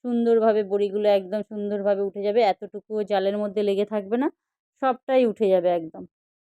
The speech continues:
একটা, আহ, যেদিন যে ছাদে দেবে সেদিনকে সঙ্গে তো আবার দুটো দিন রোদে দিতে হবে, কেন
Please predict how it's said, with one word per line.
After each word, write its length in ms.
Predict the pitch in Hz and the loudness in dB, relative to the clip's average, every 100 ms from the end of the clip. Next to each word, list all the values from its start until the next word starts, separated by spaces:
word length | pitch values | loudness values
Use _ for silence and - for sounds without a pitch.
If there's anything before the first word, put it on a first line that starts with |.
| _ _ _ _ _ _ - | _ _ _ _ _ _ -6
একটা, 300 | 208 - 226 220 208 190 | -6 -4 -2 -2 -4 -10
আহ, 180 | - 220 | -6 -4
যেদিন 260 | 202 214 240 226 | 0 0 0 0
যে 100 | 208 | -4
ছাদে 280 | 214 214 220 | 0 2 4
দেবে 260 | 220 233 302 415 | 4 6 6 4
সেদিনকে 380 | 233 220 214 226 | -2 -2 0 0
সঙ্গে 200 | 226 226 | 0 -2
তো 80 | 226 | 0
আবার 160 | 226 208 | 0 0
দুটো 220 | 220 254 | -4 -2
দিন 140 | 247 302 | 2 6
রোদে 220 | 247 220 | 6 4
দিতে 220 | 220 202 214 | 2 0 0
হবে, 240 | 208 202 | 2 0
কেন 160 | 208 | -2